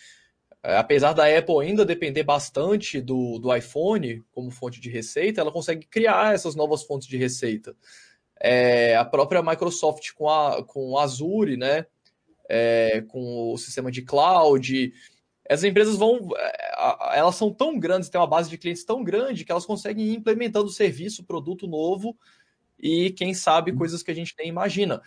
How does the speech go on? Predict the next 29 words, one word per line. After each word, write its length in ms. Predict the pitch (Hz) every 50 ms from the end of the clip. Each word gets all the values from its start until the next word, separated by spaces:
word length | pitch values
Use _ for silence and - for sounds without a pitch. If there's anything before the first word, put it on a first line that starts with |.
| _ _ _ _ -
Eu 80 | 151
gosto 180 | 143 208 247 240
de 60 | 220
dar 80 | 214 196
o 80 | 190
exemplo. 280 | 170 139 143 143 127 127
Por 100 | 165 170
exemplo, 340 | 175 165 147 131 - 151 160
o 80 | 175 196
iPod, 600 | 196 175 - - - 147 160 185 190 190 131 139
ele 100 | 135 139
foi 160 | 135 - 151
lançado 380 | 151 151 147 - 160 156 156
em, 220 | 165 165 160 156 147
se 80 | 139
não 60 | 151 147
me 60 | 156
engano, 100 | 156 156
foi 100 | - 156
dois 240 | 151 156 147 143 -
mil 200 | 151 170 190 214
e 160 | 214 196 156
um, 260 | 131 131 127 120 110 - _ _ _ _ _ _ _ _
né? 120 | - 110 123
O 60 | 127
primeiro 340 | 127 139 131 143 180 214 226
iPod 460 | 214 202 190 180 165 165 165 147 143
foi 120 | - - 143
lançado, 640 | 143 143 139 - - 127 117 110 98 98 117 113